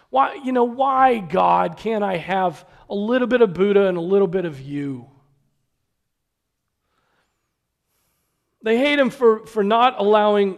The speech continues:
religious polygamy, Jesus, and a little bit of this. They hate him because he calls everyone who comes to him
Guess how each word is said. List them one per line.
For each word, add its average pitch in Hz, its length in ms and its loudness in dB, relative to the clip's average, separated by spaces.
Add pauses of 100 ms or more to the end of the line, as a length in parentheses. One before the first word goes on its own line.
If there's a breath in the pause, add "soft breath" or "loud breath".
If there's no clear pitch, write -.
religious 190 500 0
polygamy, 170 720 -6
Jesus, 160 560 -12
and 156 80 -16
a 147 40 -18
little 160 220 -12
bit 151 160 -10
of 139 100 -16
this. 135 360 -12 (300 soft breath)
They 233 140 2
hate 262 240 0
him 254 160 2
because 226 440 0
he 226 120 -10
calls 226 440 4
everyone 233 520 0
who 202 160 -2
comes 233 520 -2
to 214 120 -2
him 190 280 -2